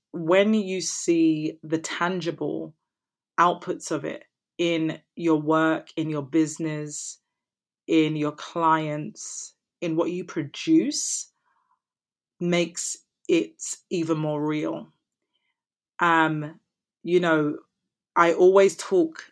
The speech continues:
about the level up and the next level and taking yourself higher. And I truly believe I do that for people. And now that I've experienced a whole new level, I mean, people are having breakthrough all over the place when it comes to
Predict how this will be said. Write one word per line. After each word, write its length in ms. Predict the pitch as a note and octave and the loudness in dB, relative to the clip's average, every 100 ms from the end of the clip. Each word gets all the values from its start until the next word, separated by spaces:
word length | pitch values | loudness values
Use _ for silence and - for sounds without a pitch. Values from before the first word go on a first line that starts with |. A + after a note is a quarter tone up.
| - | -6
about 280 | E3 D#3+ D#3+ | 2 2 4
the 80 | |
level 320 | D#3+ D#3+ D#3+ D3+ | 6 6 4 2
up 240 | D#3+ - - | 0 -4 -6
and 140 | D#3+ | -4
the 60 | D3+ | -2
next 480 | D#3+ D#3+ - - E3 | -2 -2 -6 -10 -4
level 420 | D#3 D#3 D#3+ D#3+ | -2 0 0 0
and 160 | D#3 | -4
taking 300 | D#3 E3 E3 | -4 -4 -4
yourself 360 | D#3+ D3 D#3 D3 | -6 -4 -4 -4
higher. 540 | - D#3 D#3 - E3+ E3 _ - - - | -4 0 0 0 -6 -12 _ -20 -20 -4
And 120 | E3+ | 0
I 80 | E3 | 0
truly 340 | D#3+ F#3+ E3 | 0 2 2
believe 340 | D#3+ D#3+ D#3+ D#3 | 4 6 6 4
I 100 | C#3+ | 0
do 240 | D3 D#3 | 0 0
that 160 | D3+ - | 0 -6
for 100 | - | -14
people. 560 | - - - - - _ _ _ _ _ _ _ - | -12 -12 -10 -12 -14 _ _ _ _ _ _ _ -2
And 260 | E3+ E3+ | -2 0
now 440 | E3+ F#3+ G3+ E3 D#3+ | 6 10 10 8 4
that 180 | D#3+ - | 2 2
I've 220 | E3 D#3+ | 2 2
experienced 720 | E3+ - - F3+ E3+ D#3+ D#3+ D#3 | -2 -6 0 4 4 4 0 -2
a 100 | D3+ | -4
whole 380 | - F3 E3 | -2 2 2
new 260 | E3+ F3+ F#3+ | 2 0 0
level, 500 | F3 D#3+ D#3+ D#3+ E3 - | 2 0 -2 -6 -6 -8
I 100 | D#3+ | -8
mean, 540 | D3+ D3+ D3+ D3 D#3+ - _ _ - | -8 -8 -10 -10 -14 -20 _ _ -6
people 340 | F#3 F3+ D#3+ | -4 0 2
are 80 | D3+ | 2
having 260 | D3+ D3+ | 0 -4
breakthrough 600 | D#3 D#3+ D#3+ - E3 D3+ D3+ _ _ _ - | 0 2 2 -2 -8 -8 -10 _ _ _ 0
all 400 | D#3+ F3 F#3 F3 | 4 6 8 6
over 480 | E3 D#3+ D3 - - _ _ - | 6 2 -2 -8 -10 _ _ -14
the 80 | D#3+ | -8
place 400 | E3 D3+ D#3 - | -6 -6 -8 -10
when 120 | D#3 | -12
it 100 | - | -10
comes 320 | E3 D#3+ D#3+ | -10 -10 -12
to 360 | - D#3 D3 | -8 -6 -6